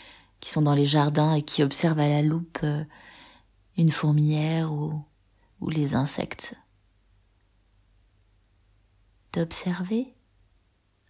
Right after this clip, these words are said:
comment elle fonctionne, cette peur, qu'est-ce qui se passe ? Est-ce qu'elle a la même texture à l'extérieur quand elle est entre mes mains ? D'ailleurs, est-ce que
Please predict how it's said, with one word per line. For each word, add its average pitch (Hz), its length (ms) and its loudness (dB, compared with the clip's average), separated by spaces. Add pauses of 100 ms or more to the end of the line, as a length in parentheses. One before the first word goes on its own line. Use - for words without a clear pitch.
(140)
comment 202 260 2
elle 214 120 0
fonctionne, 202 500 0
cette - 300 -2
peur, 175 420 -8
qu'est-ce - 240 -10
qui 185 140 -6
se - 160 -6
passe ? - 560 -12 (880)
Est-ce - 160 0
qu'elle 277 160 -4
a 220 60 4
la 160 120 2
même 190 280 2
texture 185 480 -4
à 151 120 -2
l'extérieur 156 840 -8
quand - 200 -8
elle 156 120 -4
est 151 40 -2
entre 156 320 -4
mes 156 140 0
mains ? 151 200 -6 (1300)
D'ailleurs, 180 420 0 (380)
est-ce 160 240 -4
que 156 460 -2